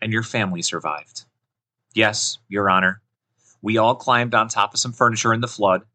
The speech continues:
and we were pulled to safety a few hours later. Our pet didn't make it, though." "I'm sorry for that too, Marion." The judge looked really sad.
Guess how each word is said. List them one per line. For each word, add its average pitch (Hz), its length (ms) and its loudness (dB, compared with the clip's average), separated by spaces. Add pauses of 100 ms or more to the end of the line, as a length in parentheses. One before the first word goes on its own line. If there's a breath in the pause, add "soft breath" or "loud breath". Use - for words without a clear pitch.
and 101 140 -2
we 104 140 0
were 104 100 2
pulled 110 340 -4
to 120 60 -6
safety 107 460 0
a - 20 0
few 98 260 -2
hours 92 280 2
later. 85 320 -2 (920)
Our 107 220 2
pet 107 340 0 (160)
didn't 98 300 -4
make 117 200 0
it, - 140 -8
though." 78 220 -4 (1160)
"I'm 98 360 0
sorry 104 400 2
for 107 160 -4
that 104 200 0
too, 107 240 0
Marion." 82 380 -6 (680)
The 95 80 -4
judge 87 340 -2
looked 92 300 -4
really 82 240 -4
sad. 78 380 -4